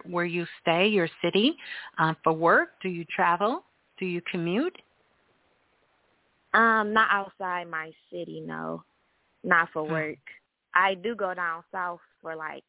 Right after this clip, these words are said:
Speaker 2: um, holiday time to see some of my
Speaker 1: Mm.
Speaker 2: relatives.
Speaker 1: Mm-hmm. Mm-hmm.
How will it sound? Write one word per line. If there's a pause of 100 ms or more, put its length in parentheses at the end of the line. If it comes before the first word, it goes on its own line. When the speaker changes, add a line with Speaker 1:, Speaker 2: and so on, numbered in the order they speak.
(180)
Speaker 2:
um, (260)
holiday (100)
time (360)
to
see
some
of
my
Speaker 1:
Mm.
Speaker 2:
relatives. (760)
Speaker 1:
Mm-hmm. (600)
Mm-hmm.